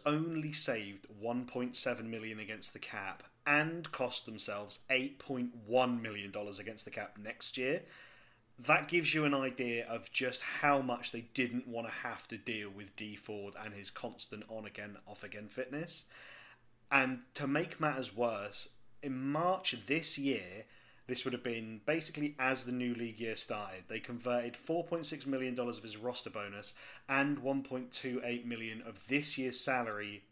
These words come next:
into a signing bonus, clearing five mil, but making it all guaranteed. So th-, that's where a large chunk of that eight point one million dollars next year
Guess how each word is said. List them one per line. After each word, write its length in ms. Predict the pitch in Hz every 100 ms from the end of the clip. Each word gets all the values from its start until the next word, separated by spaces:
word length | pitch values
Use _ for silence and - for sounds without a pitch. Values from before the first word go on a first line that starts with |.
| 139
into 380 | 131 - 120
a 40 | 113
signing 440 | - 120 117 101
bonus, 500 | 98 95 92 92 - - - - -
clearing 300 | 135 123 120
five 420 | - 147 127 120
mil, 240 | 123 107 101
but 140 | 123
making 360 | 123 120 117 117
it 100 | 120
all 140 | 113
guaranteed. 720 | 101 101 98 98 101 85 80 - - - - -
So 420 | - 120 117 117 - - - - - - - - - 143
th-, 200 | 139 127 -
that's 320 | 139 - -
where 340 | 135 127 117 113
a 80 | 120 - -
large 440 | 127 127 120 113 -
chunk 260 | 131 120
of 80 | 120
that 140 | 117 113
eight 180 | 117 -
point 220 | 120 113
one 160 | 113
million 300 | 110 107 104
dollars 380 | 104 104 101 92 -
next 420 | 113 107 - -
year 320 | 107 98 95